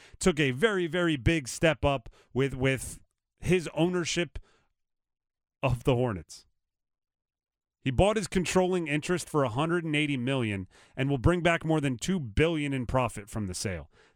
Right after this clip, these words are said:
That's what we call return on investment. For all of the cool stuff he did with Nike, and, uh, I mean, they literally just put out a movie on how bananas, uh, intelligent his decision-making and his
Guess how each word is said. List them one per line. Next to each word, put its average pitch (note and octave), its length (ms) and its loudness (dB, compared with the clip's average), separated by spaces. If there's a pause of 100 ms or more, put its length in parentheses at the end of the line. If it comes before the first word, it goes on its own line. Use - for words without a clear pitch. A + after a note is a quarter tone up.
That's F3+ 240 4
what F#3 100 2
we E3 140 0
call E3 260 2
return D#3 560 0
on C#3 340 -4
investment. A2+ 680 -4 (1400)
For F3 140 4
all G#3+ 260 0
of G3+ 80 -4
the G#3 100 -2
cool G3 220 0
stuff F#3 300 -2
he E3+ 80 -2
did D#3 160 0
with C#3 120 -4
Nike, D#3+ 400 -6 (240)
and, D3 160 0
uh, C#3+ 220 -2
I C#3 60 -2
mean, C#3+ 160 0
they D#3 120 0
literally C#3 400 0
just B2 220 -4
put C3 120 4
out B2 140 2
a G#2 60 -4
movie G#2 560 0 (260)
on A#2 180 0
how B2 300 0
bananas, B2 1000 -2 (280)
uh, A2 280 -2
intelligent B2 720 0 (200)
his C3+ 240 0
decision-making C3 840 0
and A#2 100 -2
his A#2 260 -4